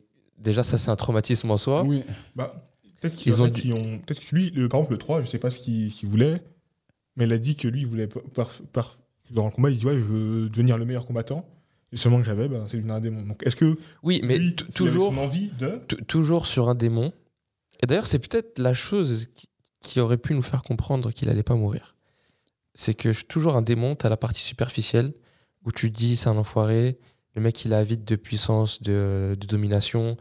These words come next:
Speaker 1: comme le, la, la, la onzième lune
Speaker 2: Mm.
Speaker 1: qui veut juste une famille et qui veut contrôler les gens autour de
Speaker 2: Mm.
Speaker 1: soi. Et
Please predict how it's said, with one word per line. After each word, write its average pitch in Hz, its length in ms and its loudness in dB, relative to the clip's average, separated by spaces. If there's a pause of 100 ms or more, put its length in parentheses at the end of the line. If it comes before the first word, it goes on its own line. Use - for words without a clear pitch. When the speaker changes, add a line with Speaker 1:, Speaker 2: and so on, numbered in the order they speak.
(280)
Speaker 1:
comme 113 220 0
le, 104 280 4
la, 104 180 2
la, 101 500 -2
la 98 260 0
onzième 104 540 0
lune 107 320 -2 (120)
Speaker 2:
Mm. 104 120 -8 (300)
Speaker 1:
qui - 140 -6
veut 113 180 2
juste 113 340 0
une 117 80 -2
famille 120 460 2
et 101 40 0
qui - 140 -4
veut 101 60 -2
contrôler 104 380 0
les 104 100 2
gens 104 120 0
autour 104 200 -4
de 101 80 -2
Speaker 2:
Mm. - 20 0
Speaker 1:
soi. 113 320 2 (1120)
Et 120 460 2